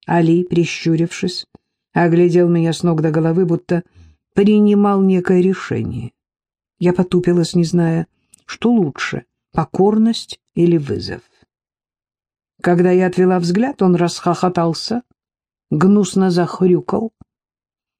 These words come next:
потом вышел, посовещался во дворе с подельниками и вскоре вернулся. Теперь Али схватил мой рюкзак, вытряхнул его на пол у двери, где было светлее, и принялся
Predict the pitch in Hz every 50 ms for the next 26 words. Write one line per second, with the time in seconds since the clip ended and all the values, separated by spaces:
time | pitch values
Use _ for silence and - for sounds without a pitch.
0 | _ _ - 349 - 370 359 330 294 285 269 262 240 - 247 233 - - 208 185
1 | - 208 208 214 202 - 269 254 233 190 - 208 190 180 175 190 175 180 180 185
2 | 185 185 180 175 165 _ _ _ - _ _ _ _ _ _ - - - 208 190
3 | 175 165 190 185 180 190 190 208 208 - 254 240 202 175 175 - - - 190 180
4 | 165 147 147 127 120 95 87 80 73 69 - - - - - _ _ _ _ _
5 | _ _ _ _ _ _ _ _ _ _ _ _ _ _ _ _ _ _ _ _
6 | _ _ _ _ - 175 180 185 180 180 170 165 170 175 165 - - - 175 185
7 | 180 - 190 180 175 175 175 170 165 165 175 175 165 156 190 214 226 _ - _
8 | _ _ _ _ _ _ _ _ _ _ _ _ _ _ 135 139 160 185 196 180
9 | 180 180 180 180 - 185 175 170 165 165 160 160 170 165 160 160 151 - - 165
10 | 156 151 151 151 147 151 160 175 180 185 190 214 220 _ _ _ _ _ _ _
11 | _ _ _ _ _ 175 165 165 180 165 180 180 180 180 180 180 175 175 - 175
12 | 170 170 170 170 180 175 180 185 185 190 185 180 - - 247 254 247